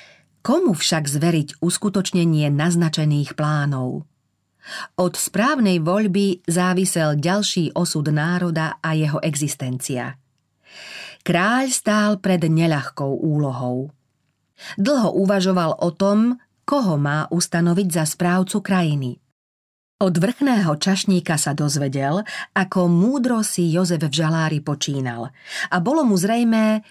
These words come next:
že Jozef má vynikajúce schopnosti organizačné a správcovské. Výčitkami svedomia tiesnený čašník sa snažil napraviť, čo nevďačnosťou voči svojmu dobrodincovi zameškal,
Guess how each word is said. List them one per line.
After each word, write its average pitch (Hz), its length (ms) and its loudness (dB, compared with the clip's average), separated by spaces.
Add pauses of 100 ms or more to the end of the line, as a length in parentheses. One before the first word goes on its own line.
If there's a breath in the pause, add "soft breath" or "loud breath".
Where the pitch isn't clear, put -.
(160 soft breath)
že 180 240 0
Jozef 208 480 0
má 160 400 2
vynikajúce 156 800 -2
schopnosti 165 720 -2
organizačné 202 960 0 (320 loud breath)
a 185 80 2
správcovské. 139 1200 -4 (1120 loud breath)
Výčitkami 190 640 2
svedomia 175 720 2
tiesnený 175 720 2
čašník 185 720 0 (160 loud breath)
sa 175 240 0
snažil 214 480 2
napraviť, 190 880 0
čo 294 240 2
nevďačnosťou 196 1040 2
voči 165 320 0
svojmu 147 400 0
dobrodincovi 147 760 -2
zameškal, 214 680 0